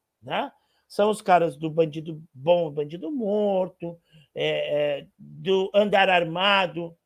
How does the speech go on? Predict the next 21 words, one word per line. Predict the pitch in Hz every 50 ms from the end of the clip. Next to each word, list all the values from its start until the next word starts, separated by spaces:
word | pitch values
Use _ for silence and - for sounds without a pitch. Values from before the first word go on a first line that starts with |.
| _ _ _ _ _ _ _ _ _ _ _ -
andar | 156 170 170 185 185
armado | 190 180 180 185 190 196 185 190
em | 185 -
todos | 202 202 175 165 165 156
os | 165 156 147
lugares, | 160 165 151 131 - - 185 208 214 214 202 202 185 170 151 165
a, | 160 147 - - - 160
a | 165
população | - 180 165 185 180 165 151 - 196 190 -
tem | - 185 165
que | 160 -
se | - - -
armar. | 165 - - 139 135 135 147 160 185 208 220 214 208 185 165 _ _ _ _ _ _ -
Mas | 214 220 214
qual | - - 320 440 440 415
população | 427 415 - 349 320 262 220 - - 233 226 190
tem | 220 190
que | 165 -
se | - 196
armar, | 185 170 165 165 165 156
amigo? | 151 143 139 123 113 _ _